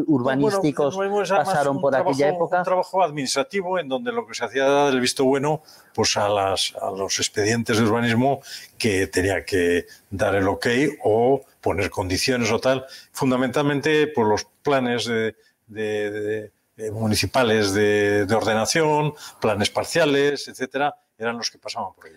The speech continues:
Speaker 1: Porque el, tu contacto, eh, como decías en el artículo que te hicieron el, el otro día en El Heraldo, eh, que, que nos ha servido allí de preparación de la entrevista,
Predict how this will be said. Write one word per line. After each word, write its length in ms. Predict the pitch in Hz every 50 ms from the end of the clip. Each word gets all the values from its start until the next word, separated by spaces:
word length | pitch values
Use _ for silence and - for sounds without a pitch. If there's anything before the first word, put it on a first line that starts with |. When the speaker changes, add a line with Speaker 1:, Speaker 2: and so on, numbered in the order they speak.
| _ _
Speaker 1:
Porque 220 | _ 135 - - 147
el, 120 | 127 127
tu 100 | - 135
contacto, 680 | 131 139 127 131 165 156 156 - 196 185 185 185 185 - _ _ _
eh, 160 | 165 165 143
como 220 | 151 127 120 117
decías 360 | 113 - - 139 139 127 -
en 100 | 143 135
el 100 | 123 120
artículo 420 | 110 104 - - 117 120 131 131 117
que 80 | 123
te 100 | - 123
hicieron 360 | 110 - 139 127 123 120 123 123
el, 200 | 117 123 123 - -
el 120 | 127 120
otro 220 | 117 110 - 120 110
día 200 | 113 120 120 117
en 100 | 117 117
El 140 | 117 113
Heraldo, 480 | 117 113 120 120 120 117 120 113 110 - _ _ _ _ _ -
eh, 100 | - 139
que, 260 | - 107 90 92 87 -
que 180 | _ 85 80 _ _ -
nos 220 | 82 - - -
ha 60 | 85
servido 360 | - - 95 87 90 90 98
allí 240 | 95 92 98 98 90 - - - - -
de 220 | - 117 139 127
preparación 600 | - - 131 123 - 127 123 123 117 - 139 127
de 100 | 127 135
la 80 | 135 131
entrevista, 500 | 127 127 131 131 147 135 - - 170